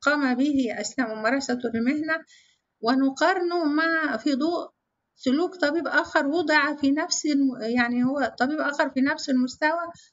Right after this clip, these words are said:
وفي نفس الدرجة العلمية، نشوف لو طبيب زيه في نفس مستواه، في نفس الدرجة العلمية بتاعته، وضع في هذه الظروف، ما هو السلوك الذي كان يجب أن يسلكه؟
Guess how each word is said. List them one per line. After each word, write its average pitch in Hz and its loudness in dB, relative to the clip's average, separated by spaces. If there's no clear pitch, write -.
وفي 269 0
نفس 294 0
الدرجة 226 -2
العلمية، 226 0
نشوف 370 0
لو 285 2
طبيب 302 0
زيه 254 0
في 247 2
نفس 311 0
مستواه، 294 0
في 233 2
نفس 311 2
الدرجة 285 2
العلمية 269 2
بتاعته، 220 -2
وضع 277 0
في 277 -2
هذه 269 2
الظروف، 262 0
ما 262 2
هو 294 -2
السلوك 262 -2
الذي 254 2
كان 277 0
يجب 277 0
أن 233 0
يسلكه؟ 214 -4